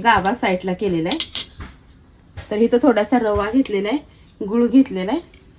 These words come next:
आपण आता हे मोदक करायला घेऊया. तर इथं मी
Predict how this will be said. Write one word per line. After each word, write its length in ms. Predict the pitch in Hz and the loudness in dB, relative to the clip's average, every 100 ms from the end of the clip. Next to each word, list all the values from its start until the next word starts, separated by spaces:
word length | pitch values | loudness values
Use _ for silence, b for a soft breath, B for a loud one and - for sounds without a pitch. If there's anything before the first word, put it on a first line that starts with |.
| _ | _
आपण 240 | 196 190 214 | -8 -4 -4
आता 160 | 208 | 0
हे 60 | 254 | 4
मोदक 320 | 285 202 180 | 4 4 0
करायला 240 | 196 180 185 | 0 -2 -2
घेऊया. 340 | 185 208 226 349 - b b b - | -4 -4 -2 -6 -12 b b b -14
तर 60 | 208 | -10
इथं 200 | 208 | -8
मी 80 | 220 | -8